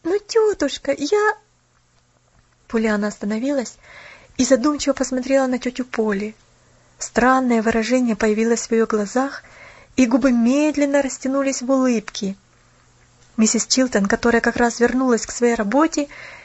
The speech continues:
не обратила на это внимания. Через минуту Полианна опять легла на диван,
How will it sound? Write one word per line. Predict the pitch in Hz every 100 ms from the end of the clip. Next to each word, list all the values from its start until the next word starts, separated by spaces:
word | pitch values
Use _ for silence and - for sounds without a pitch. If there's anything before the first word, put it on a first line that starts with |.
| -
не | 226 254
обратила | 262 254 330 339
на | 311
это | 302 302
внимания. | 285 294 285 240 208 196 202 220 - _ _ _ _ _ _ _ _
Через | - 226 208
минуту | 214 214 302 285
Полианна | 254 240 247 254
опять | 254 - 240 226 226
легла | 220 233
на | 233 220
диван, | 233 214 269